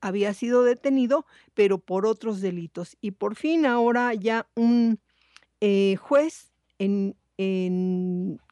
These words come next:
en el norte del país, del Juzgado Primero de Distrito en Tamaulipas, obsequia una orden de aprehensión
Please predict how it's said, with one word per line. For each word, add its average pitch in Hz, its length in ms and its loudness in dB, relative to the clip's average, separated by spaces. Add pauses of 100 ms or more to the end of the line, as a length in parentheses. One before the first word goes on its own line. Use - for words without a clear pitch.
(160)
en 190 180 0
el 180 220 0
norte 269 340 2
del 196 200 -2
país, 220 440 -4
del 190 300 0
Juzgado 240 680 -4
Primero 220 380 0
de 202 120 -2
Distrito 226 540 -6
en 214 100 0
Tamaulipas, 196 880 0 (280)
obsequia 269 800 -2
una 247 360 2
orden 220 300 -2
de 196 80 -2
aprehensión 226 800 -2